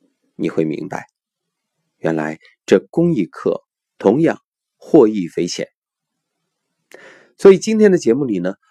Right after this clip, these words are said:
我们就来细致地说一说舌诊。说到舌诊，很多人觉得特别神奇，为什么？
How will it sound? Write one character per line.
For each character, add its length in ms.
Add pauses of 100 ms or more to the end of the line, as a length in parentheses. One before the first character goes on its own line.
(120)
我 120
们 120
就 120
来 160
细 380
致 180
地 140
说 240
一 80
说 420
舌 280
诊。 200 (1300)
说 140
到 140
舌 220
诊， 180
很 160
多 140
人 140
觉 120
得 140
特 280
别 160
神 400
奇， 320 (500)
为 120
什 180
么？ 100